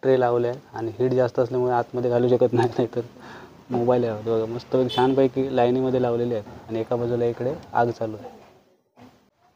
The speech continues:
आता सगळे tree आहेत ते एका बाजूने भाजून झालेले आहेत आणि आग संपूर्ण setting केली आहे. कारण महत्त्वाची आग असते. आता ही जी आग आहे ना, संपूर्ण काका सांगतात की पेटून जायला पाहिजे. एका बाजूला साफ केलं आहे आणि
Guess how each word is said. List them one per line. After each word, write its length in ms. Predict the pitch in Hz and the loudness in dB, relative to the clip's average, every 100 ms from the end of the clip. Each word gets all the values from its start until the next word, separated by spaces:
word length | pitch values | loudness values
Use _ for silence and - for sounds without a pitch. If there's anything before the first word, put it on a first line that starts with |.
| _ _ - | _ _ -12
आता 100 | 131 | -8
सगळे 340 | - 135 147 | -2 4 6
tree 180 | 143 151 | 6 4
आहेत 140 | 147 139 | 4 4
ते 100 | 143 | 2
एका 220 | 135 147 | 2 2
बाजूने 440 | 143 139 143 147 151 - - - - - - - - | 4 2 2 0 -2 -6 -18 -20 -20 -20 -20 -20 -2
भाजून 300 | 120 131 131 | 0 2 4
झालेले 300 | 131 135 131 | 4 4 2
आहेत 120 | 123 | 2
आणि 160 | 120 123 | -4 -6
आग 220 | 120 131 | -4 -4
संपूर्ण 480 | 131 127 127 131 131 | -2 -2 0 -2 -4
setting 380 | 127 131 143 135 | 0 0 2 2
केली 200 | 123 113 | 2 -2
आहे. 100 | 117 - - - - - - - - | -6 -10 -20 -20 -20 -20 -18 -18 -10
कारण 160 | - 123 | -6 -2
महत्त्वाची 480 | 123 127 131 127 135 | 0 2 2 4 4
आग 220 | 123 131 | 4 2
असते. 260 | 113 - | -2 -6
आता 140 | 117 123 | -4 -2
ही 200 | 127 131 | 2 2
जी 120 | 131 | 2
आग 200 | 127 131 | 2 2
आहे 240 | 131 120 | -2 -4
ना, 80 | 120 127 - - - - - - - | -10 -14 -20 -20 -20 -20 -20 -16 -10
संपूर्ण 320 | 120 131 127 | -8 -6 -2
काका 260 | 123 131 | 0 2
सांगतात 260 | 127 123 123 | 0 0 0
की 100 | 131 | -2
पेटून 400 | 127 127 139 131 | 2 0 2 2
जायला 200 | 127 120 | 2 2
पाहिजे. 240 | 110 117 | 0 0
एका 160 | 117 127 | 2 2
बाजूला 360 | 123 123 123 127 | 2 2 0 -4
साफ 360 | 123 120 117 - | -2 -2 -2 -6
केलं 160 | 117 | -6
आहे 80 | 127 | -6
आणि 260 | 123 110 | -8 -12